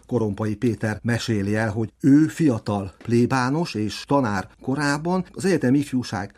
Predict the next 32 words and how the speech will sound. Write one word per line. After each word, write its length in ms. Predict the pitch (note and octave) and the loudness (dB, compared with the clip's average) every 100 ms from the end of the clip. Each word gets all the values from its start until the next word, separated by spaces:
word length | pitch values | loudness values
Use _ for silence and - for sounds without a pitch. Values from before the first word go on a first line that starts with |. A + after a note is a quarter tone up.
| - | -8
körében 300 | B2+ C#3 E3 | -4 -2 -2
egy 80 | D#3+ | 0
karizmatikus 720 | B3 C#3 G2 F#2 F#2+ C#2 - | 2 2 0 -4 -8 -12 -12
személyiségnek 800 | - A#2 F2 F2 - F2 F2 - | -4 -2 -2 -6 -8 -8 -10 -8
számított, 500 | - C3+ F3 F3 E3+ | -2 2 2 0 -2
akinek 520 | E3+ G3 F3+ - D3+ | -2 -2 -4 -6 -4
a 100 | F3 | -4
prédikációira 1200 | - G#3+ A#2+ G#2 G2 F2+ - G#2 G2 G2+ F#2+ A#2 D3 - | 2 4 4 0 -2 -6 -6 -6 -6 -6 -2 -2 -4 -2
özöllöttek 560 | D#3+ G#2 G2 G#2 - A#2 | 0 0 -2 -4 -6 -8
a 80 | |
környező 420 | A#2 A#2 A#2 A#2 B2 | -4 -2 -2 -2 -2
falvakból 640 | E3+ D3+ A2 F#2 F#2+ F2 | 2 2 0 -4 -8 -12
is 140 | F2 | -12
az 180 | - - _ | -14 -16 _
emberek. 480 | G2+ F#2 F2 F2 - | -10 -8 -8 -10 -10
Ilyen 300 | - C3 C#3 | -2 2 6
információt 840 | C#3 C3+ C#3 C3 C#3 C#3 C#3+ C#3 C3+ | 4 4 0 2 2 0 -2 -2 -2
ugye 100 | D3+ | 0
nem 220 | D#3 D3+ | 2 4
lehet 260 | A2+ G#2 - | 2 0 -2
máshonnan 480 | G2+ F2+ G#2 G2+ G2 | -4 -4 -4 -6 -4
tudni. 220 | G#2+ G#2 - - | -4 -6 -8 -4
Vagy 120 | C3 | 0
egy 80 | B2 | 2
másik, 340 | D3 C#3+ B2+ | 2 0 -2
szintén 300 | - C3+ A2+ | -2 -2 -2
Szerepcsényi 480 | B2 B2+ G#2+ A#2 G#2+ | 0 -2 -2 -4 -4
kapcsán 420 | C3 A#2+ - A2+ - | -4 -6 -4 -6 -2
mondja 320 | C3+ B2+ G#2 | 0 2 2
el, 100 | B2 | 0
hogy 160 | B2+ C#3+ | 2 2
még 220 | D3 C#3+ | 2 -2